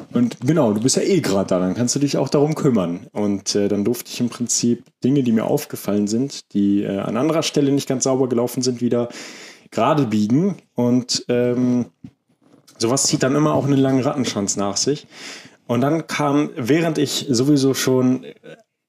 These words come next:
mit dem Kopf eigentlich meine Füße hochgelegt hab und gedacht hab, ich könnte hier schon,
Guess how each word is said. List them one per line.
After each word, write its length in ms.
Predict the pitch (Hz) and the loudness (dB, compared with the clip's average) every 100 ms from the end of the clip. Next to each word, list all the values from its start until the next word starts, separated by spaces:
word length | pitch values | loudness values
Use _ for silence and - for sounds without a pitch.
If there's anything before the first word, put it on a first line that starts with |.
| - | -20
mit 440 | 143 143 139 127 | -20 -10 -4 -2
dem 100 | 120 | -2
Kopf 260 | - 160 - | -4 -4 -2
eigentlich 520 | 131 120 127 - - | -4 -2 -4 -4 -6
meine 220 | 117 113 | -2 -2
Füße 260 | - 143 139 | -2 -2 -2
hochgelegt 480 | 123 120 110 110 - | -2 0 0 0 -2
hab 140 | 113 | -2
und 220 | 110 107 - - | -2 -4 -6 -6
gedacht 360 | 117 - - | -4 -4 -4
hab, 140 | 110 - | -6 -6
ich 140 | - - | -12 -6
könnte 260 | 113 113 | -4 -4
hier 140 | 107 110 | -4 -4
schon, 380 | - 107 104 | -2 -2 -2